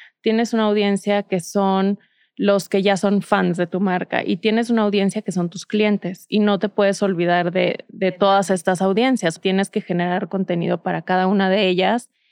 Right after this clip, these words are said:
y tendrán diferentes niveles de profundidad y diferentes enfoques porque, pues, las problemáticas van cambiando dependiendo de en dónde se encuentran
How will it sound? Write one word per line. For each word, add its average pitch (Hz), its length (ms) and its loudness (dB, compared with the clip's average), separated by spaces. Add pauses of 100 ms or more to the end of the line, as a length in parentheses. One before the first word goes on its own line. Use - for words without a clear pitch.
(280)
y 196 120 -2
tendrán 185 520 2
diferentes 185 540 0
niveles 170 380 0
de 175 60 -6
profundidad 208 800 0
y 202 120 -2
diferentes 180 680 -2
enfoques 196 640 0
porque, - 300 -6
pues, 165 180 -6
las 170 140 -2
problemáticas 190 800 0
van 180 200 0
cambiando 196 480 0
dependiendo 185 640 0
de 180 340 -4 (380)
en 214 180 0
dónde 202 260 2
se 202 120 -2
encuentran 190 800 0